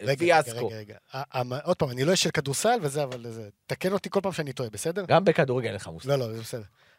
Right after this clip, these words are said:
Speaker 1: ה-, מכבי תל אביב סל עשתה עונה לא טובה עונה, נכון?
Speaker 2: קטסטרופה.
Speaker 1: אוקיי, אה, אתה, אתה, אתה הגדלת לקטסטרופה. הם הביאו, עכשיו הם, הם היו צריכים להביא מאמן שיודע את העניינים ביורוליג, נכון? קטש לא כזה, נכון?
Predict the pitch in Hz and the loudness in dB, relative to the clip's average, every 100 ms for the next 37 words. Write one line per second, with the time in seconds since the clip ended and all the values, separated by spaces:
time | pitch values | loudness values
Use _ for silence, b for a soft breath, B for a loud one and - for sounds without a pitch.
0 | _ - 135 135 156 139 208 202 202 - | _ -4 -2 -2 -4 2 2 4 2 2
1 | 196 220 165 - 196 170 185 190 185 127 | 4 4 4 4 4 6 6 6 6 2
2 | 113 101 101 156 196 147 92 - 123 143 | -2 -4 -4 -2 -2 -2 -8 -8 -4 -2
3 | 127 98 101 190 196 127 165 151 - 170 | -2 -8 -10 -4 -4 0 2 2 0 -2
4 | 143 180 151 135 135 123 120 117 127 - | 0 0 0 -4 -4 -6 -8 -10 -12 -16
5 | 107 _ _ _ _ _ _ _ 131 123 | -20 _ _ _ _ _ _ _ -10 -4
6 | 135 143 175 160 165 175 160 175 156 165 | -2 0 0 0 0 0 -2 -6 -4 -4
7 | - 180 170 175 151 185 247 214 - 143 | -2 -2 -2 -2 0 0 -2 -4 -2 0
8 | 143 127 120 131 185 247 240 - 202 202 | -2 -6 -8 -2 2 2 2 0 -2 -2
9 | 214 233 233 262 170 117 117 202 240 - | -4 0 0 2 0 0 -4 -4 -4 -10
10 | _ _ _ 165 185 - 262 165 107 107 | _ _ _ -2 -2 2 2 2 -2 -4
11 | 190 | -4